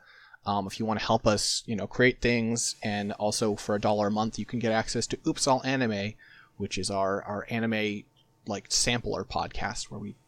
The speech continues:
try out different shows. It's a good time. Lots of guests.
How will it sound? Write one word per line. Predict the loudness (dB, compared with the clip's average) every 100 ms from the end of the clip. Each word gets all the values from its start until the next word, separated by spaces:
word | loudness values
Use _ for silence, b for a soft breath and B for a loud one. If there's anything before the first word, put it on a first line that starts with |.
| -6
try | 0 0
out | 0
different | -4 -4
shows. | -4 -4 -8 -10
It's | -8
a |
good | -8 -8
time. | -8 -10 _ _ _ _ _ _ _ _ -8
Lots | -2 0 -2
of |
guests. | -4 -6 -6 -8